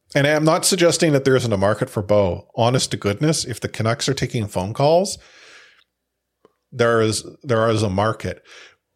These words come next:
The scary part is, will the Vancouver Canucks set a price and say, "We want this," and price themselves out of the market? Because this particular front office did that over the course of the summer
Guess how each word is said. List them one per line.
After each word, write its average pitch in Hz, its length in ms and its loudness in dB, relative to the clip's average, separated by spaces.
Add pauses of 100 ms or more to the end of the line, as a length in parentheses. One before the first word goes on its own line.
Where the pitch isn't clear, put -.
The 135 100 0
scary 170 400 0
part 117 380 -2
is, 113 120 -4
will 120 140 -2
the 117 140 -2
Vancouver 143 480 -4
Canucks 123 560 -6 (400)
set 131 280 0
a 110 460 -2 (180)
price 127 520 0
and 117 260 -6
say, 107 380 0 (400)
"We 113 340 0
want 117 360 0
this," 107 360 0 (140)
and 110 160 -6
price 127 320 -2
themselves 107 480 -2
out 95 100 0
of 95 80 -2
the 95 80 -2
market? 151 560 -4
Because 110 360 -2
this 120 180 -2
particular 139 580 -4
front - 340 -8 (600)
office 156 480 2 (480)
did 190 240 -2
that 98 400 -2 (400)
over 101 160 -6
the 110 60 -8
course 117 280 -2
of - 60 -10
the 104 80 -4
summer 135 520 0